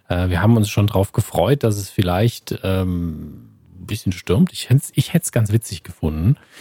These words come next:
Ähm, bei unseren, äh, Brüder- und Geschwister-Podcasts hat's zum Teil so geregnet, dass, äh, die Hörer sich auf die Bühne verkrochen haben, weil die Bühne überdacht war, was ich sehr süß fand. Bei uns war's tatsächlich leider nicht so, denn ich glaube, das hat für eine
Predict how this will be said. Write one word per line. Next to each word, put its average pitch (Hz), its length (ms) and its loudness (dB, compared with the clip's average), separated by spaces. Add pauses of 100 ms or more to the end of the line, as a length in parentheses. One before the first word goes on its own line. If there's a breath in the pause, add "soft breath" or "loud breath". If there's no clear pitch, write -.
(420 loud breath)
Ähm, 92 540 2
bei 95 160 -2
unseren, 98 480 4 (600)
äh, 95 260 0
Brüder- 110 380 4
und 104 120 -2
Geschwister-Podcasts 107 1040 0
hat's - 180 -4
zum 104 140 2
Teil 101 180 2
so 101 100 4
geregnet, 101 520 2
dass, - 400 -6
äh, 92 240 2
die 90 200 0
Hörer 104 260 4
sich 95 180 -2
auf 98 120 -2
die 98 100 0
Bühne 139 280 6
verkrochen 90 540 -2
haben, 92 320 4
weil 87 160 0
die 90 180 -2
Bühne 95 280 4
überdacht 85 520 0
war, 78 180 0 (320 soft breath)
was 104 160 0
ich 131 80 -2
sehr 98 120 0
süß 123 200 2
fand. 95 200 -2
Bei 104 60 -2
uns 147 180 2
war's 143 160 2
tatsächlich 143 480 0
leider 139 380 4
nicht 156 220 4
so, - 160 -2
denn 76 140 -4
ich 80 100 -4
glaube, 90 140 -2
das 110 120 2
hat 113 120 2
für - 100 -2
eine 101 180 2